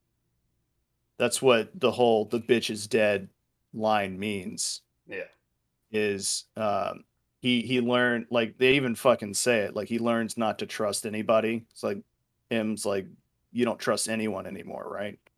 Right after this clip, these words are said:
Speaker 1: he's like, "No, the bitch is dead." And that, that, it was the, the whole point of Casino Royale is him becoming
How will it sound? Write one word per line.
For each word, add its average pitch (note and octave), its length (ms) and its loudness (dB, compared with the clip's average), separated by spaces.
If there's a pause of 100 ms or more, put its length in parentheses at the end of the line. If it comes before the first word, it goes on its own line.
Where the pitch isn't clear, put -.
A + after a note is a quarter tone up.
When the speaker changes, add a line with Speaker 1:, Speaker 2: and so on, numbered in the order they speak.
(200)
Speaker 1:
he's G#2 180 -8
like, G2 200 -2 (280)
"No, G#2+ 340 0
the G2 120 -2
bitch G#2+ 240 0
is G2+ 180 -8
dead." G2 320 0 (1080)
And A2+ 400 2 (800)
that, B2+ 320 10
that, B2+ 180 8
it C3 60 8
was B2 360 4
the, B2 300 6
the B2+ 120 0
whole C#3+ 220 10
point B2+ 300 4
of A2+ 60 2
Casino A#2 360 0
Royale G#2+ 420 4
is F#2+ 100 -2
him A2 220 0
becoming G2+ 760 -2